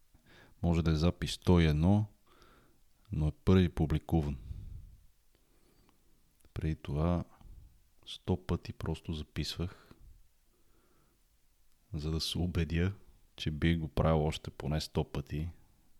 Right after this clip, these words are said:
Камо ли света има нужда от още един подкаст,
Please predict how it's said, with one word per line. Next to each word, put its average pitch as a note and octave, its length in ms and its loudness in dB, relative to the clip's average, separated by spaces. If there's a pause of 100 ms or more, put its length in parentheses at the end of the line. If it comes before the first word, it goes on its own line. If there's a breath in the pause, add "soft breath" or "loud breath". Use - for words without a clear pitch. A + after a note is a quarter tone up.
(1300 soft breath)
Камо F2+ 320 2
ли E2 40 0
света - 400 -2
има D2+ 360 0
нужда D2+ 280 -2
от - 160 -10
още D2+ 280 -4
един D2 160 -2
подкаст, - 640 -8